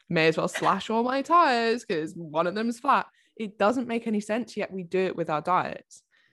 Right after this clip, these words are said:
So it's questioning your behaviors and then also remembering, okay, what are the fundamentals here? For if fat loss is my goal, what's the fundamental? I need to be over time, and day to day doesn't really matter.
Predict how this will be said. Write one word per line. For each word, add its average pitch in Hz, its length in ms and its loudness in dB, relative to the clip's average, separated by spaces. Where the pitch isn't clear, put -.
So 202 140 4
it's - 160 0
questioning 240 560 0
your 214 120 2
behaviors 185 560 -2
and 170 120 -4
then 175 200 -2
also 190 460 -4
remembering, 175 760 -6
okay, 170 260 -4
what 170 240 -2
are 226 40 -4
the 233 80 -2
fundamentals 190 720 -2
here? 143 220 -6
For - 160 -8
if 180 160 -4
fat - 200 -2
loss 208 180 -4
is 214 120 -4
my 233 100 0
goal, 254 180 0
what's - 180 -10
the 214 80 -10
fundamental? 165 680 -8
I 202 160 4
need 240 220 2
to - 80 -8
be 147 400 0
over 196 260 2
time, 185 640 -6
and 156 240 -8
day 151 180 -2
to 160 120 -8
day 202 200 2
doesn't 180 300 -2
really 196 200 4
matter. 185 360 -2